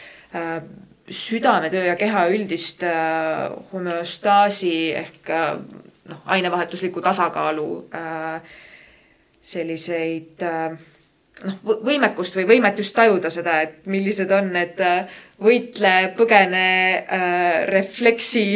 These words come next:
või reaktsiooni, äh, paindlikkused, kui kiiresti sa taastud, et iga treening või selline intensiivne treening on ju šokk kehale tegelikult. Positiivne šokk, aga ta on siiski šokk. Et, äh,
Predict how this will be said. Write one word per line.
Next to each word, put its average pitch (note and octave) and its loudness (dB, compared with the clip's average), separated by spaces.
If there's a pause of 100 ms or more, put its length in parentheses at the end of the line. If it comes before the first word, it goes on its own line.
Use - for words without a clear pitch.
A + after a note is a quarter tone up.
(120)
või F#3+ -2
reaktsiooni, G3 2 (180)
äh, F#3 -4
paindlikkused, B3 0 (300)
kui A#3 -2
kiiresti A3+ 2
sa G3 0
taastud, G3 2
et F3+ -4
iga A3 4
treening G#3 0
või F#3 -2
selline F3+ -2
intensiivne G3 -2
treening F3+ -4
on D#3+ -6
ju D#3+ -6
šokk - -6
kehale E3 -8
tegelikult. - -12 (340)
Positiivne F#3+ -4
šokk, F#3 -8
aga E3+ -6
ta F3+ -4
on F3+ -8
siiski F#3+ -10
šokk. D#4 -6 (480)
Et, F3+ -6
äh, E3+ 2